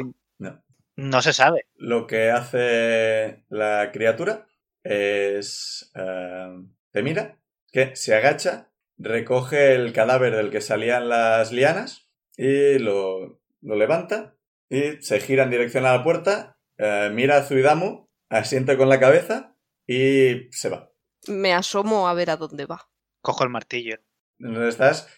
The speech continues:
Speaker 2: Parece que se dirige al bosquecillo natural barra no, no maldito que visteis en la distancia.
Speaker 1: Mm.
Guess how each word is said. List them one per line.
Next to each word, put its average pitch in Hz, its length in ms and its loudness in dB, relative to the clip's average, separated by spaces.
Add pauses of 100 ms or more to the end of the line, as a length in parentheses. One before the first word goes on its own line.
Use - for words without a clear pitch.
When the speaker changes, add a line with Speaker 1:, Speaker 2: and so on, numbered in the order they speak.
Speaker 2:
Parece 120 240 -2
que 139 100 0
se 139 120 -2
dirige 131 340 0
al 123 260 2
bosquecillo 127 1080 4
natural 127 760 4
barra 120 340 2
no, 120 920 0
no 120 200 -4
maldito 117 720 -2 (300)
que 113 120 -4
visteis 113 360 -6
en 117 80 -4
la 117 60 2
distancia. 135 560 -2
Speaker 1:
Mm. 143 220 -14